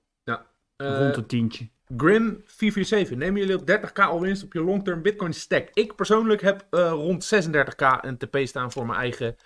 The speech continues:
Speaker 1: eh, investeringsdeel. Dat investeringsdeel ben je natuurlijk op de weg naar beneden gewoon aan het bijtreden. Koop je nog steeds spot, dat is gegroeid.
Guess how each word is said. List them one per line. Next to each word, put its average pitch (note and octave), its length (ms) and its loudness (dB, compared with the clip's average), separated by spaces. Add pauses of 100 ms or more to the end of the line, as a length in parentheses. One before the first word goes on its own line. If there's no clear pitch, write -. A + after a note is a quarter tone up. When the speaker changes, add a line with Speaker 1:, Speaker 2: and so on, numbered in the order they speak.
(220)
Speaker 1:
eh, A2+ 260 -4
investeringsdeel. A#2+ 640 -2
Dat A#2+ 120 -10
investeringsdeel C#3+ 640 0
ben C3+ 100 2
je C3 60 0
natuurlijk C3 320 -6
op - 80 -20
de C3+ 80 -10
weg B2+ 160 0
naar A#2 100 -2
beneden B2 280 -4
gewoon A#2+ 160 -6
aan B2 60 -6
het C3 100 -10
bijtreden. E3 500 -2
Koop D3+ 200 0
je - 60 -16
nog B2 80 -8
steeds B2+ 240 -6
spot, F#3+ 300 0
dat - 140 -14
is D#3+ 120 -6
gegroeid. G3 440 0